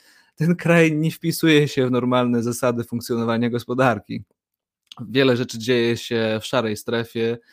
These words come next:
e, tam, gdzie fiskus nie sięga. Także myślę, że kwestia wejścia Chin, tak po-, potocznie mówiąc, wejścia Chin do Afganistanu,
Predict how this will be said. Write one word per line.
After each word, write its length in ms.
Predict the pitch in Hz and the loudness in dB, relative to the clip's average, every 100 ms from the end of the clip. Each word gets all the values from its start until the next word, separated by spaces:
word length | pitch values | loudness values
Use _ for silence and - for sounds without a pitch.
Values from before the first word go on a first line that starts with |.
| - _ _ | -20 _ _
e, 400 | 113 107 104 104 | -6 -4 -2 -4
tam, 200 | - 127 | -2 0
gdzie 180 | 120 110 | -2 -6
fiskus 440 | - 113 - 113 - | -10 -12 -10 -10 -8
nie 100 | 104 | -6
sięga. 440 | 107 98 85 - _ _ _ _ - | -4 -6 -8 -14 _ _ _ _ -6
Także 460 | 123 117 131 135 | -6 -4 -6 -4
myślę, 300 | 139 143 147 | -6 -6 -6
że 240 | 131 139 117 120 - | -4 -4 -4 -10 -18
kwestia 460 | - 143 - 135 | -14 -14 -6 -6
wejścia 720 | 120 147 147 - 135 131 123 - 123 | -4 -6 -8 -6 -4 -2 -4 -8 -16
Chin, 480 | - 147 135 117 | -14 -8 -8 -8
tak 140 | - 110 _ _ _ _ | -10 -16 _ _ _ _
po-, 100 | - | -20
potocznie 460 | - - 131 - 117 | -14 -6 -6 -4 -4
mówiąc, 380 | 123 104 101 98 | -4 -2 -6 -2
wejścia 440 | 127 131 - 107 | 0 0 -2 -8
Chin 280 | 104 117 107 | -8 -6 -4
do 180 | 107 107 | -2 -2
Afganistanu, 880 | 104 110 107 104 123 104 104 156 | -2 -4 -6 -6 -6 -4 -6 -8